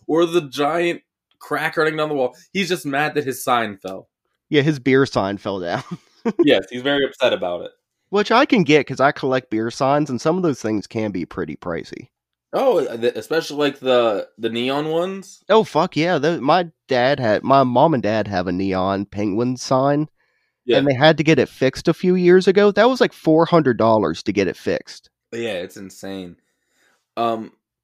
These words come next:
Speaker 1: now we cut to New York. No, it's still in Dunwich, but you'd think it was New York, 'cause it doesn't seem to line up with the rest of the town.
Speaker 2: That's right, no.
Speaker 1: This
Speaker 2: Is this where
Speaker 1: girl at
Speaker 2: Colum-,
Speaker 1: therapy.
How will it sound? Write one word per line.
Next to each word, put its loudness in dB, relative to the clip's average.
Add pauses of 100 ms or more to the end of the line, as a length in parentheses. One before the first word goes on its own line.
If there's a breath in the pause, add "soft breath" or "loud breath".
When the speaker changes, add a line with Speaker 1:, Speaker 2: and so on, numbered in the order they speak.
(340)
Speaker 1:
now -6
we -2
cut -16
to -2 (220)
New -4
York. -2 (1300)
No, 2
it's -2
still -2
in -6
Dunwich, -4
but -12
you'd -14
think -2
it -2
was -4
New -4
York, -4
'cause -8
it -4
doesn't -4
seem -8
to -6
line -4
up -10
with -18
the -14
rest -4
of -12
the -20
town. -6 (180 soft breath)
Speaker 2:
That's 0
right, 2
no. 2
Speaker 1:
This -4 (240)
Speaker 2:
Is 2
this -2
where 6
Speaker 1:
girl 2
at -4
Speaker 2:
Colum-, 4
Speaker 1:
therapy. -8